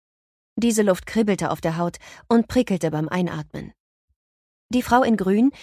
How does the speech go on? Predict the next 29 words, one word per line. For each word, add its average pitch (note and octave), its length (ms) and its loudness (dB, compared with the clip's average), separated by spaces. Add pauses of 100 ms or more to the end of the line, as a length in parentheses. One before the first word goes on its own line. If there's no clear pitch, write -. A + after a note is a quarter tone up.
(300)
Jessica, G#3+ 520 0 (120)
trat A3+ 280 2
ein A#3 160 2
wenig A3+ 260 0
näher A#3 300 2
zu - 120 -6
ihrer E3 160 -4
Schwester, F3+ 500 -2 (380)
die G#3+ 80 -2
blass A3 320 4
geworden D#3 400 -2
war F3 260 -12 (100)
und A3 140 2
den G3+ 120 2
Rand G#3 240 0
des F#3 120 -6
Korbes G3 380 0
umklammerte. D#3 640 -6 (1120)
Mit A3 260 0
großen, G3+ 500 0
staunenden G3 680 0
Augen G3 340 2
schaute F#3 400 -4
sie F3+ 180 -4
unverwandt F#3+ 640 0
auf G3+ 100 -6
die G#3 160 -4
Wasseroberfläche D#3+ 840 -6
hinab. D#3 420 -10